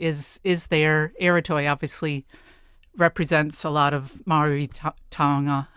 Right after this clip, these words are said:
in, in their space. Um, and, yeah,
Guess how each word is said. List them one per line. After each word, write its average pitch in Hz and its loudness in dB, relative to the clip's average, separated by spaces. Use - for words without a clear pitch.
in, 143 -4
in 151 -2
their 147 0
space. - -4
Um, 143 2
and, 151 0
yeah, 131 -8